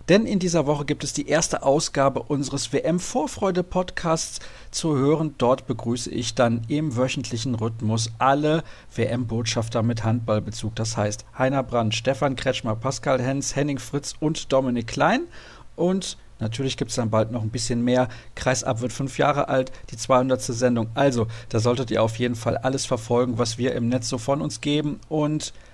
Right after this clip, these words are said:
lass uns jetzt sprechen über dieses Topspiel, Stefan. Siebenundzwanzig zu zwanzig hat die S G Flensburg-Handewitt gewonnen. Nach einem Unentschieden zur Halbzeit, da stand's vierzehn vierzehn.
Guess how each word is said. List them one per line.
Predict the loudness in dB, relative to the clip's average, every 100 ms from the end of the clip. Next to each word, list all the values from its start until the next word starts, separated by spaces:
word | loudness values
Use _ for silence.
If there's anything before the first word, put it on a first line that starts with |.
| -20 0
lass | 0 2
uns | 0
jetzt | 0 -2
sprechen | 0 0 0 0
über | 0
dieses | 0 0 -2
Topspiel, | -2 -2 -2 -4
Stefan. | -2 -4 -2 -4
Siebenundzwanzig | -6 -4 0 2 2 -2 -2 -4 -2 -4
zu | -6 -8
zwanzig | 0 0 0 -2 -2
hat | -2
die | -2
S | -2
G | -4
Flensburg-Handewitt | -2 -2 -2 -6 -2 0 0 -2 -4
gewonnen. | -4 0 2 2 -2 -8 -18 -20 -6
Nach | -2 0
einem | -2
Unentschieden | 2 2 2 -2 -2 -4
zur | -2 0
Halbzeit, | 0 0 -2 -2
da | -4
stand's | -4 -4
vierzehn | 0 -2 0 -4
vierzehn. | 0 -2 0 -2 -2